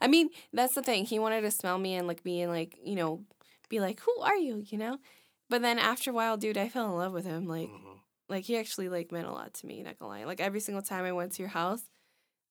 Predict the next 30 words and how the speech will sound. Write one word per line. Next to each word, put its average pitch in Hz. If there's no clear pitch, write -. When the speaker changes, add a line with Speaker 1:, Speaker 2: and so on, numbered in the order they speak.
Speaker 1:
I 202
would 208
cuddle 196
with 185
him, 180
period. 170
Speaker 2:
Yeah, -
I -
Speaker 1:
Like, 175
Speaker 2:
remember. 180
Speaker 1:
yeah, 180
like, 180
every 202
single 196
time 185
I 185
went 180
there, 202
there 190
was 190
not 180
a 180
time 170
that 170
I 170
didn't 170
cuddle 170
with -
that -
dog. -